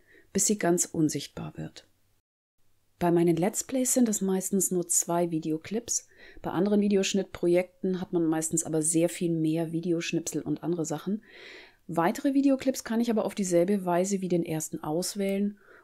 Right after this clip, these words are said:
und dann mit der Maus auf dieselbe oder eine weitere Videospur ziehen. Hier kommt zum Beispiel mein Abspann auf eine zweite Videospur oberhalb der ersten.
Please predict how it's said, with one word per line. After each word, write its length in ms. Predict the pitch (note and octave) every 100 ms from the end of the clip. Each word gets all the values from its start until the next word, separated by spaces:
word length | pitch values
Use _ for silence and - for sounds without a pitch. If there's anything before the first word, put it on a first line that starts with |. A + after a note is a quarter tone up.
| _
und 260 | G3 F#3+
dann 180 | E3 F3
mit 140 | F3 F3
der 80 |
Maus 380 | D#3+ D3+ D#3+ F3
auf 360 | - D3+ D3+ - _ -
dieselbe 680 | C#3+ D3 D3 G#3+ A#3 A#3+ A#3 _
oder 520 | F3 G3+ G3+ G3 F#3 E3+
eine 200 | E3+ D#3+
weitere 320 | D#3+ - D#3
Videospur 580 | E3 D#3+ - - D3 -
ziehen. 460 | - C3+ C3+ - _ _ _ _ _ _ _ _ _ _ _ _ _ _ _
Hier 200 | G3+ G3+
kommt 200 | A3+ G#3+
zum 160 | A3+
Beispiel 300 | G3+ F#3+ -
mein 260 | F3+ E3 -
Abspann 420 | G#3+ - - F#3
auf 100 | E3+
eine 200 | F3 F3
zweite 480 | E3+ - F3+ G#3 G#3
Videospur 680 | G#3 A#3 G#3 G#3 - G3+ -
oberhalb 420 | F3+ G3 F#3 F3+
der 180 | F3 -
ersten. 560 | C#3+ C#3+ - - -